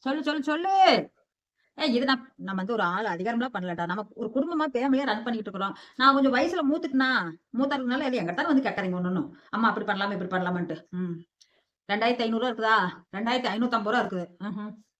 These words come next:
அப்புறம் மீதி எல்லாம்? காய் மிச்சமா போச்சா? டேய், நான் அங்கதான்டா உட்கார்ந்திருந்தேன்.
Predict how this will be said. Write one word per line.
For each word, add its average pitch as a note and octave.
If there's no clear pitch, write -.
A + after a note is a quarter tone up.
அப்புறம் A#3
மீதி C#4
எல்லாம்? E4
காய் C4
மிச்சமா C#4+
போச்சா? D#4
டேய், C4+
நான் C#4
அங்கதான்டா E4
உட்கார்ந்திருந்தேன். A3+